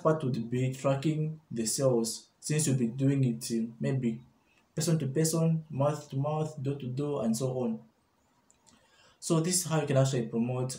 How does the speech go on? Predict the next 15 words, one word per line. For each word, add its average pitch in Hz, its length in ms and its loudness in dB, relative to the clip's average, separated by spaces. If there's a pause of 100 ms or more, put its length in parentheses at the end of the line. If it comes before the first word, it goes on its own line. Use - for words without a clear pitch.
(120)
affiliate 123 460 -6
products 120 480 -4
offline. 165 500 -2 (600)
Or 113 500 6 (800)
for - 80 -4
example, 143 340 2
if 135 60 -2
you've 127 100 -2
got 117 140 0
a 113 80 4
friend 143 260 0
who 135 80 2
sells 131 300 0
shoes 156 440 -2 (640)
and 113 320 6